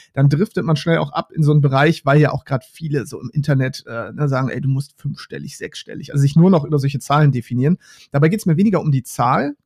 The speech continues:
die Million, das ist cool, darüber können wir auch mal sprechen. Mir geht's mehr um den, um den Mechanismus dahinter, wie schafft man's eigentlich dahin zu kommen, weil auch da, es gibt ja verschiedene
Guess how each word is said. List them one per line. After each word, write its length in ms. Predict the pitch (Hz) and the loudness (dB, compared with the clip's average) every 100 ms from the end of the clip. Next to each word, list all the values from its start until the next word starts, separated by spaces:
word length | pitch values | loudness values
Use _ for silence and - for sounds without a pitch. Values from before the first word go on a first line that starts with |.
| _ _ | _ _
die 100 | 151 | 4
Million, 480 | 143 127 123 160 294 | 4 4 2 -2 -4
das 180 | 143 - | -8 -12
ist 120 | - - | -16 -8
cool, 140 | 185 | -2
darüber 200 | 220 139 | 0 0
können 160 | 143 139 | 0 -2
wir 60 | - | -2
auch 80 | |
mal 80 | 151 | -4
sprechen. 540 | 139 - 151 208 233 - - - _ | -8 -8 -8 -6 -8 -8 -20 -20 _
Mir 80 | 147 | -2
geht's 220 | 202 196 | -2 0
mehr 320 | 196 202 202 | 2 2 2
um 180 | 175 170 | 2 4
den, 480 | 160 165 165 165 160 _ _ _ _ | 4 6 6 4 0 _ _ _ _
um 160 | 147 | 4
den 140 | 147 156 | 6 6
Mechanismus 680 | 156 143 190 - 190 196 - | 4 2 0 -2 -2 -2 0
dahinter, 440 | 151 151 214 156 | 2 4 4 0
wie 80 | 139 | 0
schafft 240 | 143 - | -2 -6
man's 140 | 170 156 | -6 -4
eigentlich 180 | 151 147 | -6 -2
dahin 320 | 143 196 254 | 0 0 -2
zu 160 | - | -8
kommen, 380 | 143 131 120 120 | -6 -4 -4 -2
weil 340 | 139 165 208 220 _ _ _ _ | 0 2 2 -2 _ _ _ _
auch 160 | 160 147 | -6 -2
da, 180 | 160 165 | -2 -2
es 140 | - | -4
gibt 180 | 196 - | -10 -2
ja 380 | 180 180 180 - _ _ | 0 2 -2 -6 _ _
verschiedene 680 | 165 143 202 190 165 - | -10 -8 -4 -4 -4 -8